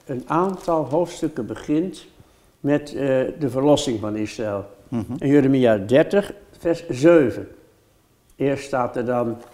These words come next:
Speaker 1: eh, dat, eh, in twee en drie dat, eh, het volk Israël terugkomt
Speaker 2: Mhm.
Speaker 1: en dat ze, eh, daar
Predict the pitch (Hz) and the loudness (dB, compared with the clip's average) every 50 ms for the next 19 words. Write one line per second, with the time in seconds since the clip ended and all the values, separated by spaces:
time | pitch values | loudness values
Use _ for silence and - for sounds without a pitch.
0 | _ _ _ _ _ _ _ _ - - 127 123 117 113 113 127 120 117 117 - | _ _ _ _ _ _ _ _ -10 -6 -4 -4 -4 -4 -2 0 0 0 0 -4
1 | - - 107 113 113 110 113 107 - - - - _ _ _ _ _ 160 139 117 | -8 -10 -8 -8 -8 -6 -8 -10 -12 -14 -16 -20 _ _ _ _ _ -10 -8 -8
2 | 110 110 110 - - - 127 123 127 131 127 117 110 107 107 117 135 143 143 131 | -8 -8 -10 -12 -10 -6 -2 -2 0 0 0 0 -2 -2 -2 0 0 0 0 0
3 | 127 117 110 107 - - - - 117 110 110 - - - 120 - - 139 120 104 | -2 -2 -4 -4 -8 -12 -12 -8 -8 -6 -6 -8 -10 -12 -14 -8 -6 -4 -4 -4
4 | 92 - - 139 127 - - 147 139 139 139 135 135 - - - _ _ _ _ | -4 -6 -6 -6 -6 -4 -4 -2 0 0 0 -2 -4 -8 -16 -20 _ _ _ _
5 | _ _ _ - - - 143 139 - - - - - - 135 135 135 139 135 - | _ _ _ -10 -4 -2 -2 -2 -2 -4 -8 -12 -4 0 0 0 0 -2 -6 -8
6 | - - 113 113 110 107 104 104 110 104 101 - 110 107 104 - - - 117 110 | -8 -4 -2 -2 0 0 -2 -2 -4 -6 -8 -8 -8 -10 -10 -10 -10 -8 -8 -8
7 | 104 - - - _ _ _ _ _ _ - _ _ _ _ 269 - 117 113 110 | -8 -10 -14 -20 _ _ _ _ _ _ -20 _ _ _ _ -10 -8 -6 -4 -4
8 | 110 110 110 110 123 120 123 117 107 107 113 | -4 -4 -6 -8 -6 -4 -2 -2 -2 -4 -6